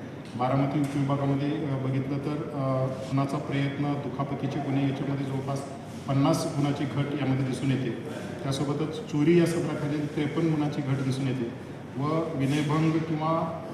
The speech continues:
अ, बलात्कारासारखे जे गुन्हे आहेत त्याच्यामध्ये एकोणतीसची घट आहे, विनयभंगाच्या गुन्ह्यामध्ये एकावन्नची, अ, घट आहे.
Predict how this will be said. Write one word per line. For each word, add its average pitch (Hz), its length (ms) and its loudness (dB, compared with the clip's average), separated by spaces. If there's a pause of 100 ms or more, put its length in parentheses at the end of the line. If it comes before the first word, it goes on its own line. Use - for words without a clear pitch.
(300)
अ, 135 220 -2
बलात्कारासारखे 147 680 0
जे 143 100 -2
गुन्हे 143 220 0
आहेत 143 120 -2
त्याच्यामध्ये 143 380 -2
एकोणतीसची 147 540 -2
घट 135 200 2
आहे, 131 160 2
विनयभंगाच्या 139 580 2
गुन्ह्यामध्ये 135 400 0
एकावन्नची, 147 580 -2
अ, 135 540 0
घट 131 80 2
आहे. 110 460 -2